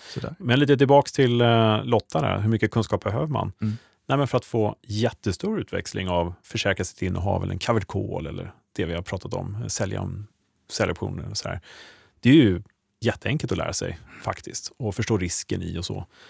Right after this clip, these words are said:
Speaker 2: Och då behöver man inte någon egentligen <laughs> mattekunskap, men lite lätt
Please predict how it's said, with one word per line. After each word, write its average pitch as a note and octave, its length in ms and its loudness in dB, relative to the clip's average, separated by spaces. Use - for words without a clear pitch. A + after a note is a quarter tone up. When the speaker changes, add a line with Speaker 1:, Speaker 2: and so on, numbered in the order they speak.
Speaker 2:
Och - 60 -6
då G#2+ 60 0
behöver A#2 180 4
man G2+ 120 6
inte F#2 360 2
någon F#2 520 2
egentligen F2 400 -2
<laughs> - 0 -
mattekunskap, F#2 600 -2
men F#2+ 100 -2
lite F2 200 -6
lätt - 400 -8